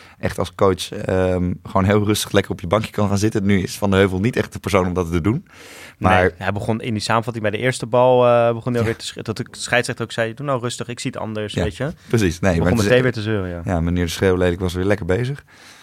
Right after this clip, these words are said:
Speaker 1: Maar nee, eh, hè, de, de, achterin staat het nu echt veel beter dan vorig jaar. Eh, met onze, eh, grote vriend De Bel natuurlijk.
Speaker 2: Ja, Arthur van Doorn.
Speaker 1: Ja. En ik, ik vind Visser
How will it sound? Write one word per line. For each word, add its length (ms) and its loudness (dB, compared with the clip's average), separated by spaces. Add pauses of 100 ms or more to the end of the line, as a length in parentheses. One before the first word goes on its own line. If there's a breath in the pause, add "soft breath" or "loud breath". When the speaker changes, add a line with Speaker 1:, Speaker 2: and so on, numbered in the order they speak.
(120)
Speaker 1:
Maar 300 4 (180)
nee, 300 4
eh, 140 0 (440)
hè, 180 2
de, 80 -2
de, 340 2 (320)
achterin 480 0
staat 240 2
het 80 -6
nu 100 0
echt 140 -4
veel 180 0
beter 280 2
dan 100 0
vorig 260 2
jaar. 340 0
Eh, 160 -4
met 160 -2
onze, 220 -4 (120)
eh, 240 -2
grote 280 0
vriend 180 -6
De 60 -4
Bel 240 4
natuurlijk. 400 -2
Speaker 2:
Ja, 140 -2
Arthur 200 -8
van 120 -10
Doorn. 300 -8
Speaker 1:
Ja. 240 4 (400)
En 640 4 (480)
ik, 240 0 (180)
ik 160 0
vind 280 0
Visser 480 0